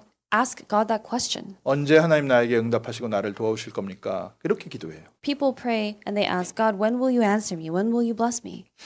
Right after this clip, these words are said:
Speaker 2: 이제 요번 주부터는 하나님 나라를 위하여 저를 어떻게 사용하실 겁니까?
Speaker 1: But starting this week, pray to God, asking God, "How will you use me for your kingdom?"
Speaker 2: 나의 달려갈 길.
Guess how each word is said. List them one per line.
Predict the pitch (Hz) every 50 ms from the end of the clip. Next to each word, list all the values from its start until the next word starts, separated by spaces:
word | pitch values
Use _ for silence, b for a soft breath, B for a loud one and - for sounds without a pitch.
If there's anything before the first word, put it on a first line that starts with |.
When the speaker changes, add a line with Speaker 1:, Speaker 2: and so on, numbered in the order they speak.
| B B -
Speaker 2:
이제 | 147 135 147 143
요번 | 143 139 135 127 135 135 147
주부터는 | 143 147 131 123 - 135 123 120 120 113 113 - _ _ _ b b b b b
하나님 | - - 196 190 196 196 190 180
나라를 | 170 156 147 143 147 143 131
위하여 | 131 127 123 123 120 113
저를 | - 127 117 113
어떻게 | 101 92 110 - - - 185
사용하실 | 170 - 180 175 175 160 160 - - -
겁니까? | - 175 170 175 - - 165 - - -
Speaker 1:
But | 240 240
starting | - 269 262 262 254 226
this | 269 269 - -
week, | 226 220 226
pray | - 240 240 254
to | 254
God, | - 202 190 190 -
asking | - 196 208 220 - - 214 202
God, | 185 208 208 202 - -
"How | 240 262
will | 269 269 277 269
you | 233 226 240 240
use | 208 202 214 220 214 - 208
me | 220 240 233 214 214 214 b b _ -
for | - 208
your | 202 208 214
kingdom?" | 208 - 220 214 - - 202 220 208 - _ -
Speaker 2:
나의 | 123 110 101 101 95
달려갈 | - - 101 101 110 120 117 107 110 104
길. | 95 - - 87 80